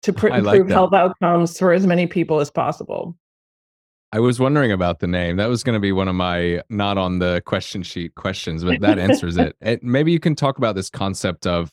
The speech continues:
Speaker 2: the anthromolecule. When I read your website, I instantly got it, and it makes a ton of sense. And I won't steal your thunder by defining it, but, uh, maybe you could define it for us and talk through the A I-driven approach to use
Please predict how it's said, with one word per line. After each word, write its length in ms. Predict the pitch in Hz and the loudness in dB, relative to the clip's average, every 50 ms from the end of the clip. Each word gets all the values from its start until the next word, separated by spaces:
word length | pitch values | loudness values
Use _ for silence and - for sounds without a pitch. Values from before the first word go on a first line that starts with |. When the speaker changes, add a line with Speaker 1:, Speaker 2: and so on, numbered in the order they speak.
| _ _ | _ _
Speaker 2:
the 320 | 85 85 82 82 82 82 - - | -4 -2 -2 -2 -2 -4 -6 -4
anthromolecule. 1120 | 101 98 95 - - 95 90 87 87 85 80 85 82 - - 95 87 82 82 82 82 78 - _ _ _ _ - | -6 -6 -4 -2 -2 0 0 0 0 0 0 -2 -2 -2 -2 -2 0 0 0 0 -2 -4 -6 _ _ _ _ -14
When 240 | 95 98 104 107 104 | -6 -2 0 0 0
I 80 | 104 | 2
read 200 | 104 104 98 95 | 2 2 2 2
your 120 | 95 90 87 | 2 2 2
website, 440 | 90 90 82 - - 92 85 85 | 2 0 -2 -4 -4 -2 -2 -2
I 120 | 82 85 85 | -4 -4 -4
instantly 520 | - 98 98 92 - - 101 73 82 85 | -4 -4 -6 -6 -6 -6 -6 -4 -4 -4
got 260 | 80 82 78 80 80 | -2 -2 -2 -2 -2
it, 80 | 82 78 | -2 -4
and 100 | 71 87 | -4 -4
it 40 | 82 | -2
makes 300 | 85 85 85 - - - | -2 -2 -2 -4 -6 -8
a 40 | 82 | -10
ton 180 | - - 87 85 | -6 -4 -4 -4
of 100 | 82 - | -4 -4
sense. 320 | - 87 80 80 80 - | -4 -4 -4 -4 -6 -6
And 100 | 92 82 | -8 -6
I 140 | - 87 95 | -4 -2 -2
won't 220 | 95 90 85 - - - | 0 -2 -2 -4 -8 -12
steal 240 | - - - 98 87 | -12 -4 -2 0 0
your 140 | 85 82 82 | 2 0 0
thunder 320 | - 87 85 85 82 82 | -2 -4 -2 -2 -2 -4
by 440 | 78 - 80 78 78 78 80 80 - - _ _ _ _ _ _ _ | -2 -2 -4 -4 -2 -2 -4 -6 -6 -10 _ _ _ _ _ _ _
defining 460 | - - - - 90 87 90 87 82 | -10 -6 -4 -4 -4 -2 -2 -2 -2
it, 180 | 80 80 76 - - | -2 -2 -4 -4 -4
but, 340 | - 87 82 76 - - - | -4 -4 -4 -4 -6 -4 -4
uh, 200 | 92 82 82 85 90 | -2 -2 0 0 0
maybe 180 | 101 107 104 | 0 0 2
you 120 | 107 101 - | 0 0 0
could 180 | - 101 85 | 0 -2 -2
define 380 | 78 95 - - 92 87 87 87 | -4 -6 -6 -4 -4 -2 -2 -2
it 100 | 85 - | -4 -4
for 140 | - 87 82 | -2 -2 0
us 180 | 82 85 - - | 0 -2 -4 -4
and 200 | 82 82 82 - | -6 -6 -6 -4
talk 260 | - 87 80 - - | -4 -4 -4 -4 -6
through 240 | - 85 82 80 80 | -6 -4 -4 -4 -2
the 340 | 80 82 82 85 87 - - _ _ _ _ - | -2 -2 -2 -2 -4 -4 -6 _ _ _ _ -4
A 120 | 95 92 | -2 -2
I-driven 360 | 92 87 85 80 95 82 80 82 | 0 -2 -2 -4 -4 -4 -4 -6
approach 400 | 78 - - 85 80 - - - | -6 -4 -4 -4 -4 -4 -6 -4
to 80 | 90 | -4
use 580 | 85 82 82 82 80 82 78 76 - - - | -2 0 0 0 0 0 -2 -4 -8 -12 -12